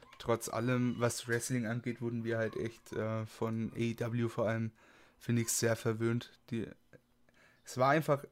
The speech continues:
also, o-, generell dieses, äh, Promo-Video, es war wirklich überragend. Da darf man echt, ähm, nichts gegen sagen. Das war wirklich stark. Ähm, und ganz ehrlich, am Ende des Tages wird,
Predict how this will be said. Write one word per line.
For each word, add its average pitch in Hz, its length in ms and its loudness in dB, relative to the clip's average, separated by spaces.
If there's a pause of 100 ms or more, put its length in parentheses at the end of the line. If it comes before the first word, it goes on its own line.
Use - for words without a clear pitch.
also, 143 340 4 (200)
o-, - 80 -4 (300)
generell 151 480 6
dieses, 143 420 0
äh, 135 200 6
Promo-Video, 135 640 2
es 127 180 2
war 120 280 6
wirklich 123 460 -2
überragend. 117 1040 2 (720)
Da - 80 -10
darf 110 240 2
man 127 100 2
echt, - 280 -2
ähm, 113 400 0 (140)
nichts 127 300 -2
gegen 120 220 2
sagen. 117 400 -2
Das - 220 -10
war 117 120 0
wirklich 120 280 -4
stark. 113 400 2 (500)
Ähm, 113 340 2
und 123 360 0 (580)
ganz 190 220 2
ehrlich, 143 480 2
am 127 120 0
Ende 170 220 6
des 139 220 4
Tages 127 520 2
wird, 143 280 4